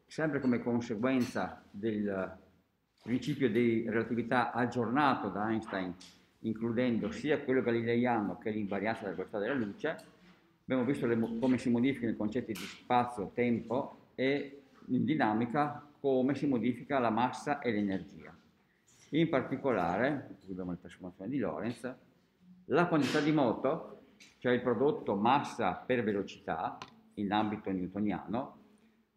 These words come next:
diventa il prodotto,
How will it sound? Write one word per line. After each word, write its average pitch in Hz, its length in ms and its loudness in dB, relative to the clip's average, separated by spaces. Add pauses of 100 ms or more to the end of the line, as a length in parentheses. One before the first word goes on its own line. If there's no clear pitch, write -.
diventa 139 960 2 (720)
il 127 160 0
prodotto, 127 720 0